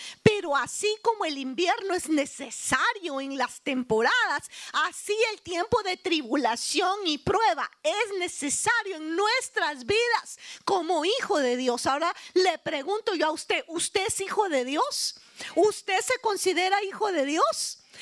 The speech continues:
Recuérdese que la característica principal del hijo de Dios, ¿cuál es, mi querido Dani? Hoy estuviste predicando de eso.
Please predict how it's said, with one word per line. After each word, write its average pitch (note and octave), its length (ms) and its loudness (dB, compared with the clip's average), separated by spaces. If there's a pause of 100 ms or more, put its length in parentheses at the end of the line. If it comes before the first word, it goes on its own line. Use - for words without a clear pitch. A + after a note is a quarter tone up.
Recuérdese B4 880 0
que D#4+ 300 0
la D#4+ 280 -2
característica F4 1080 -2
principal D#4 920 0
del C#4+ 220 0
hijo G4 320 0
de A#3+ 160 -2
Dios, E4 480 0 (280)
¿cuál D#4+ 300 2
es, F4+ 180 -2
mi F#4 120 -6
querido D#4 400 0
Dani? F4 340 0
Hoy D4+ 120 0
estuviste D#4 460 0
predicando B3+ 680 0
de B3+ 100 0
eso. G4 320 -2